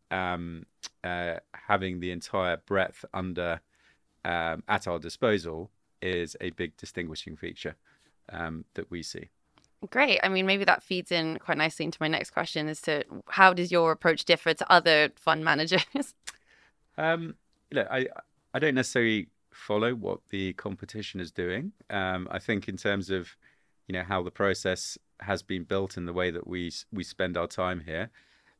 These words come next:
Speaker 1: um, has been really, um, constructed since, or use the same process since two thousand and twelve. And it is a highly idiosyncratic one. So everyone in the team comes from a,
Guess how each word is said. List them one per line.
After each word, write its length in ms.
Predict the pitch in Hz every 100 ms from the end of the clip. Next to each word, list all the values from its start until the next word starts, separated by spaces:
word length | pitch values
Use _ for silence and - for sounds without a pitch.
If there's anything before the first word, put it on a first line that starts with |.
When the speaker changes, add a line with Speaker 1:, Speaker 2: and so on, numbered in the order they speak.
| _ 98
Speaker 1:
um, 440 | 98 98 98 101 -
has 160 | 107 95
been 500 | 110 104 98 98 95 _ _ _
really, 420 | 101 104 98 92 - _ _ _
um, 580 | 95 92 90 90 90 90 _ -
constructed 560 | 95 - 98 92 90
since, 440 | - 98 87 - - _ _ _
or 120 | 90 85
use 160 | 90
the 60 | 87
same 220 | - 101
process 400 | 95 92 - 85
since 300 | - 87 -
two 180 | - 101
thousand 300 | 90 85 82
and 100 | 82
twelve. 380 | - 90 78 - - - - - _ -
And 540 | 101 104 101 98 - - _ _ _ _ _ _
it 100 | 110
is 220 | 107 92 - _ _ _ _ 117
a 120 | 104
highly 440 | - 127 107 98
idiosyncratic 580 | 98 92 - 82 85 -
one. 160 | 127 82
So 140 | 87
everyone 360 | 87 90 87 90
in 80 | 87
the 80 |
team 340 | 85 101 92 87
comes 240 | - 90
from 160 | - 85
a, 140 | 85